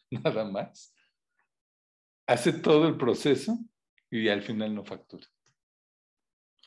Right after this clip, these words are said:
Cuando tú estás en evaluación de opciones y cuando llegas a evaluación de opciones y no te permiten una entrevista para volver a reconocer sus necesidades, ya tienen tatuado el vende-, el, el, el, el,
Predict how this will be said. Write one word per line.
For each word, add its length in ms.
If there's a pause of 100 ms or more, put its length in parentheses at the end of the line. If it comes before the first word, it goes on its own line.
(220)
Cuando 280
tú 80
estás 260
en 140
evaluación 480
de 80
opciones 420
y 80
cuando 240
llegas 320
a 40
evaluación 440
de 80
opciones 480
y 60
no 200
te 120
permiten 580
una 80
entrevista 640
para 200
volver 320
a 100
reconocer 500
sus 140
necesidades, 960 (580)
ya 180
tienen 340
tatuado 720 (1000)
el 140
vende-, 340
el, 240
el, 340
el, 280
el, 340